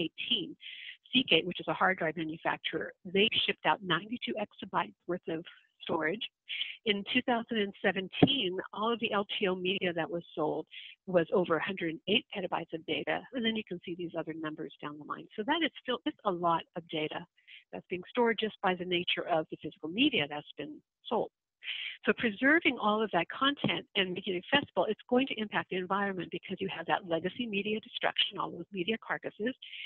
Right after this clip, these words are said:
You have the electricity use to being able to preserve the twenty-nine exabytes of data, and it's going to be using energy resources that can be dirty or clean. And then you have to destroy some of the hardware and media because, as you all know,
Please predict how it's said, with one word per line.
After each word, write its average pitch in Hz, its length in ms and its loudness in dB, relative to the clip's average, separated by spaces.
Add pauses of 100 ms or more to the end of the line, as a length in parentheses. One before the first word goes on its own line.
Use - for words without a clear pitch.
(120)
You 196 100 0
have 180 140 2
the 180 120 4
electricity 185 800 0
use 165 340 -2 (240)
to 165 220 0 (100)
being 156 200 -4
able 160 160 -6
to - 140 -6
preserve 160 500 -2 (300)
the - 60 -8 (100)
twenty-nine 175 380 2
exabytes 160 580 -4 (120)
of 156 60 -10 (100)
data, 226 360 2 (640)
and 175 120 4
it's 165 100 -2
going 180 120 4
to 175 60 0
be 170 80 -2
using 185 340 4
energy 190 500 0
resources 180 520 0
that 185 120 2
can 269 100 -4
be 254 100 2
dirty 226 260 2
or 214 180 -2 (160)
clean. 220 300 2 (420)
And 202 120 2
then 311 180 6
you 294 100 4
have 240 180 2 (100)
to 226 80 -4
destroy 180 560 0 (160)
some 185 120 0
of 170 60 -2
the 170 80 -2
hardware 170 440 -2
and 180 100 -4
media 214 340 4 (140)
because, 170 260 -6
as 156 200 0
you 170 120 0
all 165 160 0
know, 202 320 0